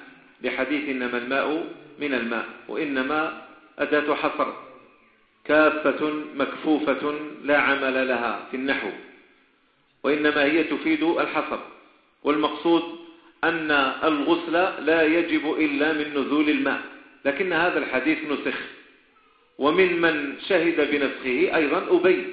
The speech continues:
الذي ذكرنا حديثه عن عثمان، آه، زيد، عفوًا، زيد بن ثابت الذين ح-، الذي، الذي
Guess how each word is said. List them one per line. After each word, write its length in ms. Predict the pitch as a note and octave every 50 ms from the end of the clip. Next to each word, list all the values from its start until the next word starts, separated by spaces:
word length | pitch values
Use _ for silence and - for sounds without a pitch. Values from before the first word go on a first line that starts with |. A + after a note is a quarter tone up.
| - - - - - - _ _ _ _ -
الذي 320 | D#3 D#3+ D#3+ D#3+ C#3 D3
ذكرنا 420 | C#3+ C#3+ C#3 C#3 F3+ F#3 E3+ D#3+ C#3+
حديثه 560 | - C#3+ C#3 C#3+ E3+ E3 D3+ D3 C#3+ D3 C3
عن 120 | C#3+ D#3
عثمان، 440 | D3+ C#3+ D3 D3 D#3+ F3 F3 D3 A#2 G#2 - - - - - _ _ _ _ _ _ _ _ -
آه، 300 | - C#3+ C#3+ C3+ C3 -
زيد، 280 | D3+ F3 D#3 C3+ A2+ -
عفوًا، 320 | A2 C#3+ C#3+ - C3 A2+ G2+ - - - - _ _ -
زيد 220 | B2+ D#3 E3+ D#3+ D#3
بن 200 | C#3+ D3 C#3+ C3
ثابت 380 | - D#3 E3 E3+ F3 E3 -
الذين 360 | D3 C#3 C3+ C3 D#3 D#3+ D3+ C#3
ح-، 120 | - C3+
الذي، 640 | C3+ B2+ C3 C#3 C3 C3+ C#3+ C#3+ D3+ E3 D#3+ D#3+ C#3+
الذي 460 | D3 D3 C#3+ D3+ D#3+ E3+ E3+ E3